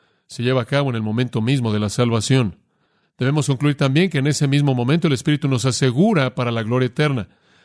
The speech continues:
El primer capítulo de Efesios presenta esto de manera muy clara, que se nos da al Espíritu Santo como un sello, esto es, somos sellados hasta el día de la redención. Entonces recibimos al Espíritu Santo, establece su residencia en nosotros.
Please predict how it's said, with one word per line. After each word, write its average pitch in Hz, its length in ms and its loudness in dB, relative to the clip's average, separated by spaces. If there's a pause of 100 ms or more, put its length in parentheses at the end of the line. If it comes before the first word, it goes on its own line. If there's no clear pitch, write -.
(140)
El 113 60 -12
primer 123 260 -2
capítulo 127 380 0
de 113 80 2
Efesios 151 600 2
presenta 131 460 -2
esto 127 160 -2
de 117 80 0
manera 117 240 0
muy 113 160 0
clara, 156 460 0 (460)
que 113 440 -4 (200)
se 135 200 -2
nos 123 200 0
da 147 140 2
al 196 80 0
Espíritu 139 400 -4
Santo 139 320 -2
como 117 160 -2
un 127 80 0
sello, 160 560 2 (380)
esto 135 260 -2
es, 131 60 0
somos 143 240 0
sellados 131 720 0 (180)
hasta 123 220 -6
el 120 60 -4
día 135 120 2
de 131 100 0
la 120 80 -4
redención. 117 640 0 (200)
Entonces 123 380 -2
recibimos 131 480 2
al 127 100 2
Espíritu 131 360 -2
Santo, 151 380 0
establece 127 440 -2
su 127 140 -4
residencia 117 480 0
en 117 60 0
nosotros. 147 600 0